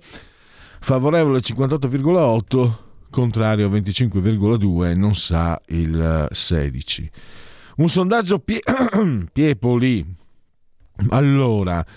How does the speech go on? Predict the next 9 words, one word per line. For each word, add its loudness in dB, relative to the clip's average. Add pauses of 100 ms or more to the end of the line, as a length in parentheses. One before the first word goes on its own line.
(460)
eh, 0
primo 2
partito -2
la 4
Lega 2
col 0
venti 2
virgola 2
cinque, 2